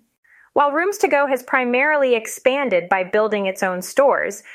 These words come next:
the acquisition made sense given the success of the Great American Home Store, which generated forty-seven point five million dollars in sales in twenty twenty-two.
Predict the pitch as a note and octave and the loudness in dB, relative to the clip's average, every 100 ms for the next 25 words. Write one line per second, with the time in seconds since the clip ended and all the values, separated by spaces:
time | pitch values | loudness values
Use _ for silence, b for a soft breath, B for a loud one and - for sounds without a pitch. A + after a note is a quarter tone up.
0 | B B A3+ - - E4 E4+ C4 C4 C4+ | B B -4 0 0 0 -2 0 0 0
1 | A#3+ A#3 A3+ - D4+ G3+ G3+ - A3 A3 | 0 0 -2 -2 -2 -2 -4 -2 0 -2
2 | G#3 A#3 A#3 - B3+ D4 - G3 G#3 F#3 | -2 -4 -4 0 -2 -2 -6 -4 -4 -4
3 | G3+ G#3 A3 A#3 - G#3 F#3+ F#3 F#3 G3+ | -2 0 0 -2 -4 -2 -2 -2 -4 -4
4 | G3+ B3 A#3 - D3 F#2 - B B - | 0 0 -2 -4 -2 -2 -4 B B 0
5 | A#3 - A3+ A3 A3 G#3+ G3+ - - C4 | 0 2 0 2 0 0 0 -2 2 2
6 | C4+ D#4 - A3+ G#3 A3 A3 A3+ G#3+ - | 2 -2 0 0 0 -4 -2 -2 -2 -2
7 | G3+ F#3+ G3 G3 F#3+ F#3+ G3 G#3 G3+ F#3 | -2 -2 -4 -4 -2 0 0 2 0 -2
8 | F#3+ G3 - D#4 G3+ G3 - G3+ G3+ - | -4 -4 0 2 2 -2 -4 -6 -4 -2
9 | F#3+ F#3+ - F3+ F3 F3+ C4+ G3+ G#3 | -2 -2 -2 -2 -4 -2 0 2 -2